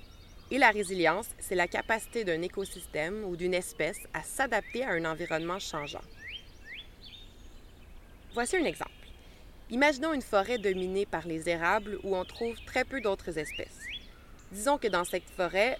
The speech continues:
un insecte défoliateur attaque les arbres. La forêt se retrouverait rongée au grand complet. Imaginez maintenant cet insecte défoliateur dans une forêt bien diversifiée comme celle devant nous. Et oui,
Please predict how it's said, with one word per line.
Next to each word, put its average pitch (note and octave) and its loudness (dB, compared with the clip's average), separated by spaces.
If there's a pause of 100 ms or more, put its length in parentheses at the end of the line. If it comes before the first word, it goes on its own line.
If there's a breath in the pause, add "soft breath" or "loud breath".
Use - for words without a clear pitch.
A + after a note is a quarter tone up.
un F3+ 2
insecte - 2
défoliateur G3 4 (120)
attaque C4 2
les E3 -2
arbres. - 0 (1000)
La G3 8
forêt A3+ 4
se G#3 2
retrouverait F3 0
rongée G3+ 0
au E3+ 2
grand F#3 0
complet. - -6 (1900)
Imaginez B3 2
maintenant A#3+ 4
cet F#3+ 0
insecte F#3 0
défoliateur E3+ 2
dans F3 0
une E3 -10
forêt F#3+ 0
bien A3+ -2
diversifiée G3+ -4
comme F3+ -2
celle A3+ -2
devant E3 -2
nous. D3 -6 (640)
Et A3+ 2
oui, G#3+ -4